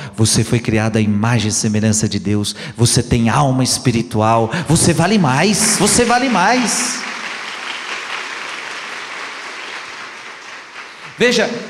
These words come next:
mas eu tô falando tudo isso com, através do dom de ciência pra você. Eu tô falando com conhecimento, com conhecimento de Deus.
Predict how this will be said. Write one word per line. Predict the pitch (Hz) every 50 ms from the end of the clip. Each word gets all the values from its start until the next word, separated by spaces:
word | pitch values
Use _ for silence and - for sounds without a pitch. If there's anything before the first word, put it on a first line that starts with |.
| - -
mas | 175 226 233 180
eu | 247 247
tô | 240 254 254
falando | 247 247 233 226 233 240 233 233
tudo | 233 240 185 220
isso | 240 247 226 254
com, | 240 226 247 247 247 240 240 240 240
através | 202 196 - 233 220 214 233 247 247
do | 220 233
dom | 240 180 233 240 247
de | 254
ciência | 247 - - 262 311 302 254 262 269 254 240 -
pra | - 196
você. | 175 165 165 - - 165
Eu | 170 156 147 151 151
tô | 151 214 202
falando | 208 214 202 208 233 247
com | 233 262 262
conhecimento, | 240 247 226 247 254 247 247 254 247 269 262 233 226 240 254 247 247 220 185
com | - 202
conhecimento | 202 202 226 233 220 220 - 208 226 233 226 247
de | 220 269
Deus. | 240 214 208 226 240 220 165 -